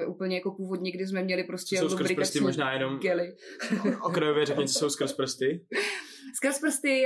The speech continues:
Speaker 1: eh, jsou další projekt komunikační agentury, který je, eh, který se vždycky zabývá nějakým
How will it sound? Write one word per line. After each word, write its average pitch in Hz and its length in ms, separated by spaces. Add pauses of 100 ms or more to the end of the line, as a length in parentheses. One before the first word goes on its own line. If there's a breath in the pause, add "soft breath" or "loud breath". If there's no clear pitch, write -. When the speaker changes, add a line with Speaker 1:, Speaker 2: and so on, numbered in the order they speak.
Speaker 1:
eh, 214 280
jsou 220 180
další 226 280
projekt 240 240
komunikační 214 480
agentury, 240 360
který 208 320
je, 190 420
eh, 180 160
který 196 180
se 202 100
vždycky 196 220
zabývá 190 340
nějakým 180 640